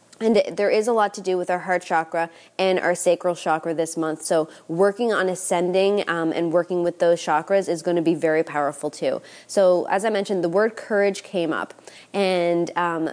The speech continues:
the way that that's playing out in the month of April is courage to move forward, courage to ask for help. And that means divine help too. Courage to discern what is best for you.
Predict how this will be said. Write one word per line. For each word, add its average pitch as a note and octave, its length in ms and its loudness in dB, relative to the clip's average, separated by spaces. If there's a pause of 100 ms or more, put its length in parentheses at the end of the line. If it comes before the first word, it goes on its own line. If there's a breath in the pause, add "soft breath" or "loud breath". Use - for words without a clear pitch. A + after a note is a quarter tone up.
the F#3 180 0
way G#3 300 4
that C#4+ 160 2
that's A#3 220 0
playing G#3 420 -2
out F3+ 260 0
in F#3+ 200 0
the G3 80 0
month F3+ 240 0
of E3+ 160 -4
April E3+ 380 2
is D#3 280 2 (240 loud breath)
courage C#4 520 2
to B3 100 -6
move G#3 240 0
forward, D3+ 480 0 (200 loud breath)
courage G#3+ 420 0
to - 120 -4
ask F3 240 -4
for F3 140 -8
help. - 340 -4 (180 loud breath)
And F3 140 -2
that F3+ 140 0
means F3+ 240 0
divine E3+ 420 -2
help E3 300 -4
too. C3 320 -4 (240 loud breath)
Courage B3+ 500 2 (280)
to A3 260 0
discern G#3 800 0
what F3+ 180 2
is G#3+ 220 -4
best E3 320 -4
for E3+ 140 -8
you. A#2 280 -6